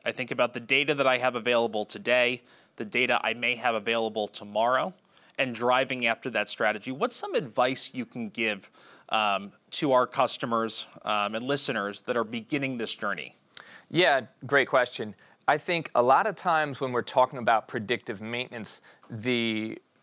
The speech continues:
Speaker 2: you know, knee-jerk reaction is to say, "Well, we just need to predict when we're going to have a failure event, right? And then we can, then we can transition to, to proactive." And there's actually a lot more to it than that,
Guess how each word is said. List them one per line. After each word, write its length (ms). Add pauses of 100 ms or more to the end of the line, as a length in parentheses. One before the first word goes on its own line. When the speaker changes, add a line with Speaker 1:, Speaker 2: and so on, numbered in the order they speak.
(120)
Speaker 2:
you 160
know, 60
knee-jerk 560
reaction 440
is 100
to 120
say, 480 (380)
"Well, 420
we 200
just 200
need 180
to 80
predict 640 (240)
when 440
we're 100
going 260
to 100
have 260
a 60
failure 420
event, 380 (120)
right? 240 (100)
And 160
then 140
we 120
can, 300 (100)
then 120
we 80
can 140
transition 600
to, 400
to 120
proactive." 520 (320)
And 100
there's 120
actually 260
a 40
lot 340
more 200
to 240
it 100
than 120
that, 200